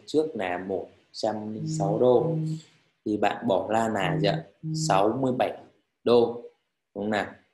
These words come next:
Speaker 1: Đấy, thì bạn nhấp vào phần mua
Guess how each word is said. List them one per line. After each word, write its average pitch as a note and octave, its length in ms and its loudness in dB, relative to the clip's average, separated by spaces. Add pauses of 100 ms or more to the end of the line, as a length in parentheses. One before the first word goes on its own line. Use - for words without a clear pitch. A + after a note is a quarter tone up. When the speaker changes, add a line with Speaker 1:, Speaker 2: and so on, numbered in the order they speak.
(960)
Speaker 1:
Đấy, G2+ 500 -2
thì G#2+ 160 2
bạn G2+ 340 0
nhấp A2 160 0
vào G2+ 160 -4
phần F#2+ 220 -2
mua B2+ 280 6